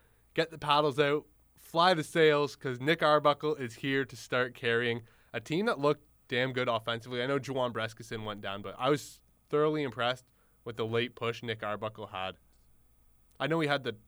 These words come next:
pick, and I think he had a fumble as well, but, like, the pick, they're trying to force it in desperation. Like, I, I'd never take that against the quarterback, same as we did with Rourke in week one. Like, you're trying to force a ball at the end to try and give your s-, chance,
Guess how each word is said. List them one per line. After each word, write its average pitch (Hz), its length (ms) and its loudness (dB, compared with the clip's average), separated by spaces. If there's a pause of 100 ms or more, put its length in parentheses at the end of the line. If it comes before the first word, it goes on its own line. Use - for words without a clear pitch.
(120)
pick, 117 260 -4
and 110 220 -8
I 104 100 -4
think 127 160 -12
he 123 60 -4
had 110 80 -2
a 107 40 -4
fumble 110 340 -6
as 101 120 -12
well, 101 160 -4
but, 110 100 -10
like, 104 220 -8 (360)
the 117 100 -4
pick, 143 300 -2
they're 127 100 -6
trying 135 220 -4
to 117 80 -6
force 120 320 -4
it 123 40 -8
in 113 120 -12
desperation. 107 840 -8
Like, 95 240 -12
I, 104 240 -6
I'd 117 220 -6
never 135 240 -4
take 113 300 -8
that 104 300 -2 (180)
against 110 260 -8
the 107 80 -14
quarterback, 101 500 -8
same 127 240 -6
as 123 100 -10
we 120 100 -10
did 107 160 -6
with 101 180 -14
Rourke 104 280 -10 (160)
in 98 200 -14
week 101 180 -12
one. 101 260 -6
Like, 95 200 -6 (560)
you're 113 100 -6
trying 127 240 -4
to 117 60 -6
force 113 340 -6
a 110 60 -12
ball 101 240 -6
at 98 60 -12
the 98 140 -14
end 101 200 -10
to - 40 -20
try 104 280 -6
and 104 100 -12
give 101 160 -10
your 101 80 -8
s-, - 160 -18 (100)
chance, - 580 -10